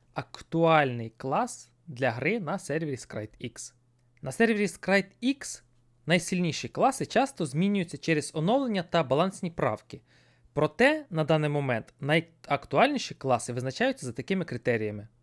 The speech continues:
Почну я з топ-п'ять П В П класів. На першому місці в нас дуеліст, гладіатор. Це один із найсильніших демагерів не-, і на Олімпі, і на масових П В П.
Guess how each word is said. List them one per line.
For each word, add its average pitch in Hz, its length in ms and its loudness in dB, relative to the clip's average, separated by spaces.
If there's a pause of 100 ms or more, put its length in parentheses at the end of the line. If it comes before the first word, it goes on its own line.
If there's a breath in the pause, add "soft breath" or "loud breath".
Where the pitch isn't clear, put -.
(100)
Почну 247 400 -2
я 185 340 4
з 165 380 -2 (380)
топ-п'ять 170 840 2
П 139 80 0
В 123 100 0
П 156 140 0
класів. 123 420 -2 (340)
На 127 100 -4
першому 233 520 6
місці 226 360 -2
в 127 80 -6
нас 156 280 0
дуеліст, 139 680 -2
гладіатор. 131 580 0 (300 soft breath)
Це 202 260 4
один 185 320 4
із 170 220 -4
найсильніших 180 880 0
демагерів 175 640 0 (200)
не-, 175 180 0
і 165 140 0
на 165 180 2
Олімпі, 214 560 -2
і 202 260 -6 (180)
на 139 180 -2
масових 131 440 -2
П - 120 -8
В 117 140 -4
П. 113 220 -10